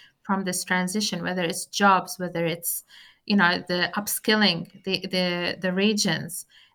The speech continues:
electrifying the regions. I mean, some of these regions have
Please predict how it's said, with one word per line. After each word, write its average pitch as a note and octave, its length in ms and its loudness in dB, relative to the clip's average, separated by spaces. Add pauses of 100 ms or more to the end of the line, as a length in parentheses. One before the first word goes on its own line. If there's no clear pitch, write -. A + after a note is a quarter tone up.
electrifying G3 720 6
the E3+ 120 -4
regions. F3+ 420 -6
I G3 40 0
mean, A#3+ 180 0
some C4 200 2
of E4+ 160 -2
these G3+ 260 4
regions F#3+ 500 -2
have E3+ 380 -2